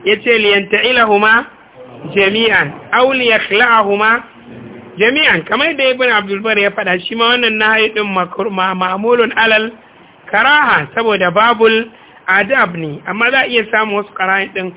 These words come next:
waɗanda za su tabbatar da shi akan, a, ya zama, a,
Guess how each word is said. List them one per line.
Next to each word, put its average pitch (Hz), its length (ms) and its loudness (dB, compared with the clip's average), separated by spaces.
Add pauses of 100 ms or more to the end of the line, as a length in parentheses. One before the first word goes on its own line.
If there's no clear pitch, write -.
(280)
waɗanda 196 280 -2
za 185 200 0
su - 100 -20
tabbatar 180 400 -6
da 170 80 -8 (140)
shi 190 100 -12
akan, 170 520 -6 (720)
a, 175 60 0 (200)
ya 165 200 -2
zama, 175 520 0 (760)
a, 165 100 -2